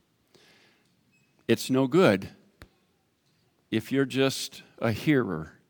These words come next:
and a claimer of that commitment, but you're not doing anything in your life to move toward that.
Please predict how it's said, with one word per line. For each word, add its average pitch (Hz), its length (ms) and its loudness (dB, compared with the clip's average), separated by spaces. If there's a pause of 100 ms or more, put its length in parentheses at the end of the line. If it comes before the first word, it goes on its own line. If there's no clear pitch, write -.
(1120)
and 98 160 -6
a 98 40 -4
claimer 139 680 0 (1080)
of 104 180 -4
that 107 200 2
commitment, - 640 -8 (1000)
but 101 200 -4
you're 139 160 2
not 107 320 2
doing 131 320 4
anything 104 400 0
in 98 100 -4
your 95 160 -4
life 107 560 0 (2000)
to - 120 -14
move 107 220 -4
toward 120 280 -6
that. - 220 -12